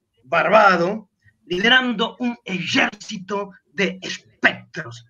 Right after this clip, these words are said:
que atravesaban as aldeas a exigir presentes. Sí. As pessoas,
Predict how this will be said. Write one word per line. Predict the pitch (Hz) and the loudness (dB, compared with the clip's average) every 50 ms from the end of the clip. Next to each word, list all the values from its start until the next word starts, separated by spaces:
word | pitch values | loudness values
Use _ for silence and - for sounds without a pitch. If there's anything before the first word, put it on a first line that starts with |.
| _ _ _ _ _ _ - | _ _ _ _ _ _ 2
que | - 339 359 370 - - _ _ _ _ _ _ - | 4 4 4 4 0 -8 _ _ _ _ _ _ -2
atravesaban | 165 165 170 175 170 170 170 170 - 302 302 269 214 220 | 0 0 2 2 2 2 2 2 2 2 4 4 6 6
as | 196 190 - 220 | 4 4 4 2
aldeas | 208 190 160 170 151 143 143 156 165 196 202 - - _ _ _ _ - - - - - - | 0 2 2 2 2 2 2 2 2 0 0 -4 -12 _ _ _ _ -20 -20 -20 -14 -4 0
a | 190 214 | 2 2
exigir | 208 190 208 214 233 226 196 190 285 294 302 302 294 - | 2 2 0 0 0 2 2 4 6 6 6 4 4 2
presentes. | 294 311 302 277 - - 302 320 311 311 311 311 285 302 - 302 285 269 262 254 247 233 220 208 196 180 170 160 147 139 120 117 - - - 107 - | 2 2 2 2 2 2 4 4 6 6 6 4 4 2 2 4 4 6 6 6 6 4 4 4 4 2 2 0 -4 -6 -8 -10 -12 -14 -18 -20 -20
Sí. | - - 262 254 233 190 151 127 117 113 - - _ - - - - - | -14 -10 -8 -6 -6 -6 -6 -8 -10 -14 -16 -20 _ -20 -20 -14 -6 -2
As | 180 185 | -2 -2
pessoas, | 185 208 190 - - 262 214 156 135 139 160 190 185 | 0 0 -2 -2 0 0 0 2 2 2 0 -2 -6